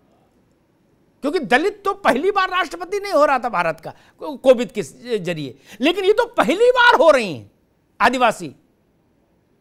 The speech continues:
तो आपके भी दिमाग में यही है कि भाई पांचों उंगली घी में और सर कढ़ाई में। बोले दस, बारह, पन्द्रह परसेंट भी आदिवासी और ज़्यादा चैनलाइज हो गया, मोबिलाइज हो गया,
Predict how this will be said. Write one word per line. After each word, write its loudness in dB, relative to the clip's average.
तो -4
आपके -2
भी -6
दिमाग -2
में -2
यही -4
है 4
कि -8
भाई 0
पांचों -6
उंगली -8
घी -4
में 0
और -4
सर 0
कढ़ाई 0
में। -6
बोले 2
दस, 0
बारह, -2
पन्द्रह -6
परसेंट -6
भी -10
आदिवासी -6
और 0
ज़्यादा -4
चैनलाइज -8
हो -2
गया, -10
मोबिलाइज -8
हो -4
गया, -4